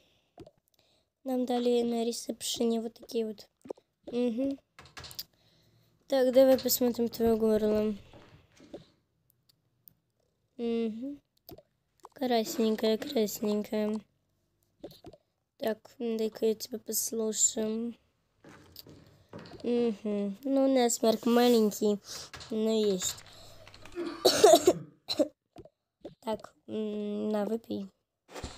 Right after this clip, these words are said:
Нормально все? Да, все хорошо. Все замечательно. Держи эту таблетку.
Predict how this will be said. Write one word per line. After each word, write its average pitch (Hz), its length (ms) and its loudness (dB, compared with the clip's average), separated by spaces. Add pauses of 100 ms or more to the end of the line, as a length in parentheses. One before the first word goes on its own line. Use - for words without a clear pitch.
(3500)
Нормально 247 460 4
все? 214 340 -4 (600)
Да, 262 560 2
все 247 380 0
хорошо. 247 640 0 (760)
Все - 340 -6
замечательно. 214 1120 0
Держи 220 400 0
эту 202 160 -8
таблетку. 226 840 -6